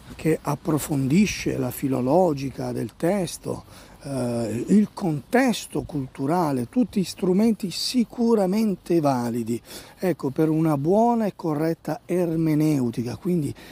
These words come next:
interpretazione corretta del testo. Ecco che noi abbiamo la chiave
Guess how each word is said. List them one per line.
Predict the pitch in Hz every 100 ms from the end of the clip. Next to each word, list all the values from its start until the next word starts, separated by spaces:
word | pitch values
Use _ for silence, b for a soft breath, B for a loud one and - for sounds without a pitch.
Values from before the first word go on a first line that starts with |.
| B
interpretazione | - 220 208 208 170 - 185 165 156 - - 214 151 123
corretta | 147 131 139 131 -
del | 127 127 117
testo. | - 123 - - - B B B B
Ecco | 285 - 220
che | 170 208
noi | 254 254 170 B B B -
abbiamo | 180 170 202 151 139 135 127 - - - -
la | 170 180
chiave | - - 240 220 156 135 131